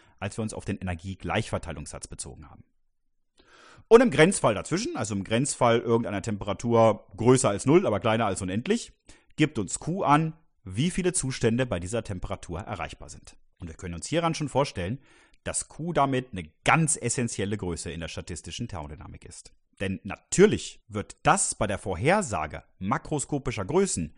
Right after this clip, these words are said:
wie der thermodynamischen Potenziale U, H, G und F oder ihrer Ableitungen, beispielsweise C V und C P, natürlich eine Riesenrolle spielen, welche Quantenzustände mit bestimmten Energieniveaus erreichbar sind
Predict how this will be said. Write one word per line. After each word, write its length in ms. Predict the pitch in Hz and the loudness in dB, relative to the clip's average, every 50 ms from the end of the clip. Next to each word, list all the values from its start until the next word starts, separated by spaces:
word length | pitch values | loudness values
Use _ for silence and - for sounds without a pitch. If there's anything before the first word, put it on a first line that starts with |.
| _ _ _ | _ _ _
wie 160 | - 95 90 | -10 -8 -6
der 140 | 87 82 78 | -6 -6 -4
thermodynamischen 680 | - 101 107 120 107 104 101 98 98 98 - - 92 | -4 -4 -2 -2 -2 -2 -2 -4 -4 -4 -6 -8 -6
Potenziale 840 | - 104 92 - 92 85 - - 117 117 127 131 131 131 127 - - | -6 -6 -6 -6 -6 -6 -2 0 0 2 2 4 2 2 2 0 -4
U, 300 | 127 127 135 131 127 101 | -6 -4 -4 -4 -4 0
H, 280 | 104 113 113 113 113 110 95 92 | 2 4 6 6 4 2 0 -4
G 240 | 107 113 117 120 | -2 0 0 0
und 160 | 87 92 92 - | -2 -2 0 0
F 320 | 160 185 - - - - - - _ - - - - _ _ _ _ - | 0 0 0 -4 -14 -20 -20 -20 _ -20 -20 -20 -20 _ _ _ _ -4
oder 180 | 104 101 101 | -2 -2 -2
ihrer 260 | 90 98 92 90 80 | -2 -4 -4 -2 -2
Ableitungen, 580 | 113 139 - - 85 82 - - 78 82 80 76 | -2 -2 -2 -4 -8 -8 -8 -8 -10 -10 -8 -8
beispielsweise 560 | 90 85 - - 92 - 95 85 85 85 85 | -10 -10 -10 -10 -12 -10 -8 -8 -8 -8 -8
C 160 | - - 92 | -8 -8 -8
V 240 | 82 - 107 123 135 | -8 -4 -2 -2 -2
und 180 | 131 78 95 - | -2 -4 -6 -8
C 160 | - - 90 | -8 -8 -8
P, 440 | - - 139 147 143 104 80 71 - - - - _ _ - - | -4 -2 0 0 0 -2 -4 -6 -10 -18 -20 -20 _ _ -18 -16
natürlich 380 | - - - 113 117 107 - 113 | -12 -8 -4 -4 -4 -4 -4 -4
eine 240 | 113 110 101 98 | -2 -2 0 2
Riesenrolle 720 | 113 156 170 175 156 143 151 151 156 151 170 165 139 104 - | 4 4 4 4 2 2 0 2 8 8 10 10 10 6 2
spielen, 420 | - - 92 82 76 71 76 - - _ _ _ _ | -2 -8 -10 -10 -10 -10 -14 -16 -20 _ _ _ _
welche 560 | - 82 85 107 107 110 117 110 - - 147 | -16 -6 -2 0 0 2 0 0 0 0 -2
Quantenzustände 1120 | - - - 196 190 - - - 117 - 135 123 - - 120 120 131 135 147 139 87 - - | -2 -2 -4 -4 -4 -4 -4 -6 -6 -6 -6 -6 -2 0 0 0 2 0 0 0 -2 -4 -4
mit 280 | - 101 110 - - - | -4 -4 -4 -4 -6 -12
bestimmten 360 | 104 - - 117 107 - 113 | -8 -6 -6 -6 -6 -6 -8
Energieniveaus 800 | 98 92 92 85 92 101 107 110 110 110 113 123 135 - - - _ _ _ | -8 -6 -6 -6 -6 -4 -4 -4 -4 -2 -4 -4 -4 -4 -6 -8 _ _ _
erreichbar 540 | - 147 143 147 160 165 147 - - 113 95 | 0 2 4 6 6 6 6 4 0 -2 -2
sind 360 | 78 82 80 71 - - - | -2 -6 -10 -12 -12 -16 -16